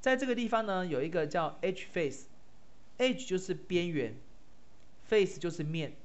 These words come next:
我们可以在这边呢按一下 edge face，你可以看到什么？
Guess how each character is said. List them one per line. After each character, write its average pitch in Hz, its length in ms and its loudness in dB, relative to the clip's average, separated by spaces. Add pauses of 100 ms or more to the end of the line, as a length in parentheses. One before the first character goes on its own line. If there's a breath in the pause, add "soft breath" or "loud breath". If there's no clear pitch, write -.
(220)
我 123 80 -6
们 147 80 -4
可 202 100 0
以 175 80 2
在 180 160 2
这 170 140 -2
边 170 140 -2
呢 147 220 0
按 156 180 0
一 135 60 -4
下 147 260 0
edge 147 220 -2
face， 123 360 -2 (340 loud breath)
你 139 100 -8
可 170 100 -2
以 190 60 0
看 185 140 0
到 175 100 4
什 165 160 -4
么？ 101 140 -6